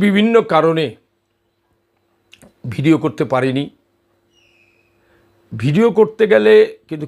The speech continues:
খুবই কষ্ট হয়। প্রথম কথাটা হচ্ছে পাখা বন্ধ করতে হয়। পাখা চালিয়ে ভিডিও করা যায় না, তাহলে প্রত্যেকটা বিষয় আপনারা শুনতে পারবেন না। তাই অত্যধিক গরমের মধ্যেও বসেও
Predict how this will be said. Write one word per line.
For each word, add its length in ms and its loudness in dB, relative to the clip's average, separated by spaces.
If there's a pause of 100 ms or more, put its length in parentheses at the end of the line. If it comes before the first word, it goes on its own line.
খুবই 200 -8 (120)
কষ্ট 280 -10 (160)
হয়। 200 -12 (960)
প্রথম 220 -2 (140)
কথাটা 320 -2
হচ্ছে 160 -4 (120)
পাখা 360 -2
বন্ধ 160 -4 (140)
করতে 280 -14
হয়। 120 -18 (540)
পাখা 300 -2 (140)
চালিয়ে 360 0
ভিডিও 300 -2
করা 160 0 (120)
যায় 240 0
না, 60 -2 (160)
তাহলে 340 -4 (200)
প্রত্যেকটা 720 -10 (140)
বিষয় 300 -2
আপনারা 280 -6
শুনতে 260 -6
পারবেন 320 -4
না। 60 -14 (880)
তাই 160 2 (120)
অত্যধিক 440 -4 (140)
গরমের 420 0
মধ্যেও 300 -2 (100)
বসেও 320 -4